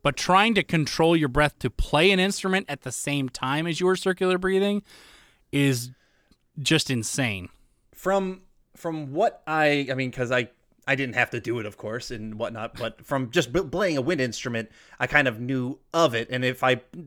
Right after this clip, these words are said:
Speaker 2: to, let me know if I'm right on my mentality, is that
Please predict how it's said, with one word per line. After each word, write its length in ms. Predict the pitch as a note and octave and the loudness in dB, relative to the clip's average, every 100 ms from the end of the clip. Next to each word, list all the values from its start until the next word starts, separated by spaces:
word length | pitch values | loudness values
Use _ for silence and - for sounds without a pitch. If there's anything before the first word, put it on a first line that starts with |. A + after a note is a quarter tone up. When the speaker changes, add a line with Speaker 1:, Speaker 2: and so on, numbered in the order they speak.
| - | -6
Speaker 2:
to, 80 | G3 | 0
let 120 | E3 | 2
me 80 | E3+ | 4
know 80 | D#3 | 6
if 100 | B2+ | 4
I'm 200 | B2+ A2+ | 2 -2
right 260 | A2 B2 A#2+ | 0 2 2
on 140 | A#2 | 0
my 120 | A2 A2 | -4 -8
mentality, 600 | A2+ C#3 C3 A#2+ A2+ - _ _ _ - | -6 -2 0 0 -4 -12 _ _ _ -6
is 100 | C3 | 0
that 260 | C#3+ C#3 | 2 2